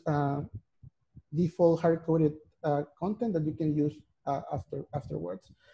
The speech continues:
And if I wanted, I can have a constant for defining the input format here, but I just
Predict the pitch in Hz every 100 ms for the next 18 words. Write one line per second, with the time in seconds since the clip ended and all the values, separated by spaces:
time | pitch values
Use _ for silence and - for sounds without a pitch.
0 | - - _ 160 160 160 185 180 185 220
1 | 202 180 175 185 170 175 170 160 160 175
2 | 175 170 165 156 151 147 147 156 156 160
3 | 151 147 143 151 - _ _ 156 151 151
4 | 165 180 175 208 196 151 147 156 151